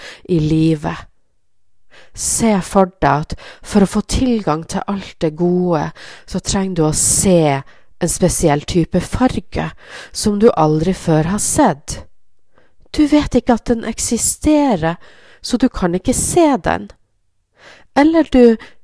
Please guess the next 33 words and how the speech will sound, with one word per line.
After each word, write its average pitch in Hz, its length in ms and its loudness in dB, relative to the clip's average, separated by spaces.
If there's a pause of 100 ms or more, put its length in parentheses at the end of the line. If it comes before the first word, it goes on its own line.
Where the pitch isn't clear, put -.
kjenner 220 560 0
til 160 160 0
farger 170 720 0 (280)
og 175 180 0
vet 175 220 2
at 165 120 -6 (120)
andre 190 600 0
ser 143 400 0
denne 147 240 -2
fargen, 151 640 -2 (800)
men 175 140 0
når 160 220 0
du 262 320 4
ser 156 480 2
den, 139 160 -8
så 160 320 -4 (200)
tror 165 200 -2
du 160 80 0
ikke 151 160 -4
den 151 160 0
er - 140 -4
ekte, - 480 -10 (680)
at 165 140 -6
den 160 80 -10
faktisk - 580 -6
er 170 300 -4
der. 165 300 -12 (2500)
Eller 185 240 4
du 175 140 4
må 165 160 2
kjenne 160 560 -2
på 156 160 0
en 143 240 0